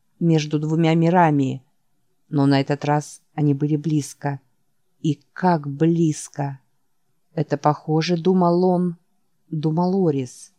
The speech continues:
на то, когда мужчина и женщина одновременно испытывают оргазм и вместе наслаждаются сексом". Запах холстов и сухой краски — сменился на приятный аромат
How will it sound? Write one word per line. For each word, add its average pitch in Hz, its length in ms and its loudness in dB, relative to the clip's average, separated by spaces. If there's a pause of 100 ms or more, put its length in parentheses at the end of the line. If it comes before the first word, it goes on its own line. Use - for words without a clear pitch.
(300)
на 151 220 2
то, 151 260 -4
когда 147 320 -2
мужчина 156 540 2
и - 20 0
женщина 151 640 -4 (280)
одновременно 160 840 0
испытывают 151 680 -2
оргазм 156 640 0 (340)
и 156 140 -4
вместе 156 420 -2
наслаждаются 147 840 -2
сексом". 143 680 -6 (840)
Запах 165 460 0
холстов 170 680 0
и 175 80 -4
сухой 165 400 -4
краски — 185 600 -6 (320)
сменился 190 580 0
на 170 120 -4
приятный 175 600 -2
аромат 156 480 0